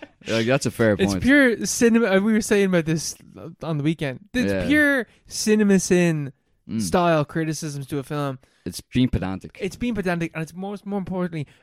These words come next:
Speaker 2: being fucking boring talking about films.
Speaker 1: Yeah,
Speaker 2: <laughs>
Speaker 1: yeah, literally. Like, this film, yeah, that's, like, that's a great point. Like, one thing to say about this film,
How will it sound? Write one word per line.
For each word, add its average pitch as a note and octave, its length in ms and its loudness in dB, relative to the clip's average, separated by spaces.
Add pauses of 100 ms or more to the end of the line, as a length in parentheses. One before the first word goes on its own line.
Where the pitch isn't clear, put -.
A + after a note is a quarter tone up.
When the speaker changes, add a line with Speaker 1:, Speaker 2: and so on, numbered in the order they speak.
Speaker 2:
being G3 240 2
fucking F#3+ 360 0
boring D3 440 4
talking D3 220 2
about C#3 100 -6
films. C#3+ 400 -2 (120)
Speaker 1:
Yeah, B2+ 260 4 (120)
Speaker 2:
<laughs> - 80 -12
Speaker 1:
yeah, D3 220 6
literally. C#3 340 6
Like, G#2+ 140 2
this D3 180 4
film, B2 400 4 (380)
yeah, C3 240 0
that's, A#2+ 220 -4
like, G#2+ 160 -8
that's C3 180 -4
a G#2+ 40 -6
great F#2+ 260 2
point. E2 340 -4 (200)
Like, G#2+ 280 2
one B2+ 260 4
thing A#2 300 2
to G2 100 -4
say G#2 180 2
about F#2 140 0
this F2+ 140 -4
film, E2+ 320 -4